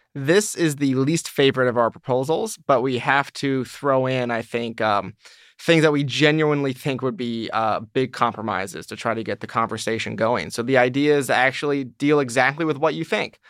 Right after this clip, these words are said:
which is that, um, chain migration is a, uh, according to some members of Congress and, and the president, a problem. And the argument that legalized immigrants could just sponsor their family members and that's gonna be, like, a permanent benefit,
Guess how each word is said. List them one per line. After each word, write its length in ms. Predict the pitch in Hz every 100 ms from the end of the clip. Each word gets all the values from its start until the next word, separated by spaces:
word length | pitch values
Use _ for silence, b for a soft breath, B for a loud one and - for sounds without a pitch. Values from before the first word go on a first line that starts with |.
| b b b
which 200 | 135 131
is 120 | 135 123
that, 280 | 127 123
um, 320 | 131 120 117 110 b b _
chain 600 | - 156 147 160 170 165 _ _ _ -
migration 720 | 147 139 135 135 139 147 147 -
is 440 | 131 127 117 - -
a, 640 | 123 123 120 120 117 107 - -
uh, 320 | 123 117 107 -
according 420 | 135 - 143 139 131
to 80 |
some 240 | 131 139 131
members 260 | 131 131
of 80 | 113
Congress 560 | - 120 123 131 147 131
and, 100 | 117
and 160 | 107
the 60 | 117
president, 360 | - 120 131 135
a 60 |
problem. 460 | 127 175 202 - - _ b b b b
And 400 | - 123 120 117
the 180 | 127 127
argument 640 | 127 147 143 143 135 127 -
that 640 | - 120 123 120 120 117 - _ -
legalized 560 | 131 139 147 135 131
immigrants 500 | 131 131 135 139 147
could 220 | - 131 117
just 400 | 127 117 - -
sponsor 440 | - 123 127 139
their 140 | 135
family 300 | 131 127 139
members 420 | 139 135 143 143 131
and 180 | 120
that's 200 | 120 120
gonna 120 | 139 131
be, 100 | 127
like, 180 | 123
a 40 | 113
permanent 520 | - 127 135 131 113
benefit, 520 | 123 139 - 170 175